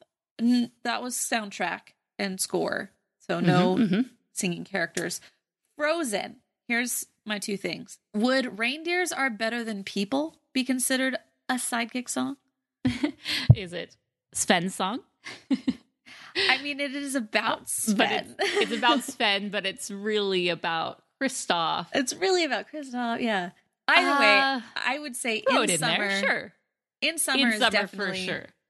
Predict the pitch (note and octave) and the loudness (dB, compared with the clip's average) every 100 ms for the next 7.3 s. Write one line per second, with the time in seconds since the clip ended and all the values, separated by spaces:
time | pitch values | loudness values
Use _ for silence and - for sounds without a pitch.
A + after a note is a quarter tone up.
0 | - G3+ G3+ G3 F#3 - - - - _ | 2 2 2 -2 -4 -8 -12 -12 -16 _
1 | - - G3 E3+ - F#3 - - F3+ E3 | -2 -2 -2 -4 -6 -6 -4 -2 -2 0
2 | E3 D#3+ D#3+ - _ _ - F3+ D3+ D#3+ | -4 -6 -16 -20 _ _ -4 -2 -2 -6
3 | - _ _ - E3+ - B3 G4+ - G3 | -18 _ _ -6 -4 -2 -2 -2 -4 -6
4 | - F4 - D4 F3+ F3 - - F#3+ - | -2 -2 0 -2 0 -2 -4 -12 -8 -8
5 | E3 - _ _ _ - D4+ D4 - - | -10 -16 _ _ _ -2 0 0 -2 -6
6 | - _ C4+ - C#4+ B3 A3 F#3+ F#3+ F3 | -16 _ -6 -2 0 0 -2 -4 -8 -8
7 | E3 E3+ G3+ | -4 -4 -4